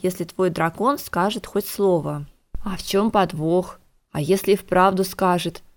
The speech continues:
Ты точно знаешь, что такого не может быть?» «Я точно знаю, что такое быть может.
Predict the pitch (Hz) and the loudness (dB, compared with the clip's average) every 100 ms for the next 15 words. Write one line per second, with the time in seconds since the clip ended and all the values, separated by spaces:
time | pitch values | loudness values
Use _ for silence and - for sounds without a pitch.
0 | _ - - 196 226 - 262 220 220 180 | _ -8 -2 2 2 2 -2 2 2 2
1 | 180 165 170 180 175 180 185 190 170 165 | -2 -4 -2 0 0 0 0 0 0 -2
2 | 160 175 156 - - _ _ _ _ _ | 0 0 -2 -6 -20 _ _ _ _ _
3 | _ _ _ _ - 175 156 208 285 - | _ _ _ _ -4 -2 0 2 2 0
4 | 247 214 220 208 208 - - 165 156 190 | -4 0 2 2 0 -4 -4 -2 0 2
5 | 240 240 175 180 180 165 165 156 - - | 4 4 2 0 0 -2 0 -2 -4 -12